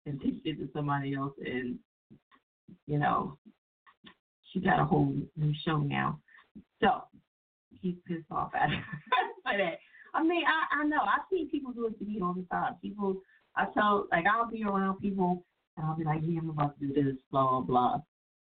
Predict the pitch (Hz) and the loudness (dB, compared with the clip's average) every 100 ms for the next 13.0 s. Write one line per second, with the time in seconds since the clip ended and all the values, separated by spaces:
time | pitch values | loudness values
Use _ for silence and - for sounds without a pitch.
0 | _ 196 202 202 220 339 302 277 262 247 | _ -2 0 0 2 4 4 4 0 -4
1 | 294 320 294 277 277 262 285 277 - 294 | 0 2 4 4 2 0 0 -2 0 0
2 | 320 269 359 370 349 302 226 220 220 - | 2 0 2 2 -2 -4 -6 -6 -10 -8
3 | 208 208 - 208 214 214 220 _ _ _ | -8 -8 -8 -8 -8 -10 -12 _ _ _
4 | _ _ 196 185 175 175 180 - 170 156 | _ _ 0 2 4 2 0 -2 -4 0
5 | 175 185 185 185 208 165 160 160 165 175 | 2 4 4 0 -4 -6 -4 -2 -4 -4
6 | 175 170 175 170 160 170 170 175 - - | -2 0 -2 0 0 0 -2 -4 -6 -10
7 | - - 180 180 190 175 170 175 185 170 | -4 0 0 0 -8 -8 -6 -6 -2 -2
8 | 170 175 - 156 - 196 208 _ - 180 | -2 -6 -6 -6 -4 -6 -6 _ -6 -6
9 | - 202 202 180 202 214 202 - - - | -4 -8 -6 -2 0 0 -4 -2 -2 0
10 | - - _ - - _ 190 196 214 240 | -4 -4 _ -20 -20 _ -2 2 2 0
11 | - 240 104 180 220 226 294 294 262 254 | 0 0 2 0 2 4 4 4 2 0
12 | 262 262 262 294 196 185 185 190 185 | -4 -4 -4 -2 -2 -2 -4 -2 -4